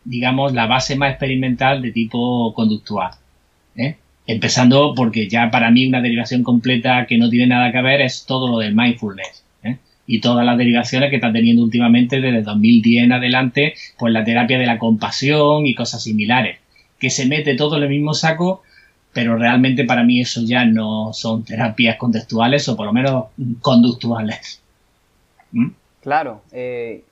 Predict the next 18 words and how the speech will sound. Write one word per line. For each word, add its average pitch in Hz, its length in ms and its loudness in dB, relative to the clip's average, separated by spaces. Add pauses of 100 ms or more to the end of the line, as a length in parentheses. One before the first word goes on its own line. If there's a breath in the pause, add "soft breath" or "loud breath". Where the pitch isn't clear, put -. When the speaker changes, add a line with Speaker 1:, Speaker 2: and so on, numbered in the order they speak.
(380)
Speaker 2:
y 143 140 -4
respecto 208 560 -8
a 208 100 -4
esto, 202 480 -12 (460)
si 147 260 -4
estamos 185 380 -6
viendo 190 240 -10
un 185 100 -12
poco 185 300 -6
que 151 120 -6
esta 151 200 -8
situación 147 400 -12
se 151 80 -16
está - 240 -8
presentando, 131 960 -8 (220)
digamos 147 400 -4
que 135 180 -8
este 135 560 -8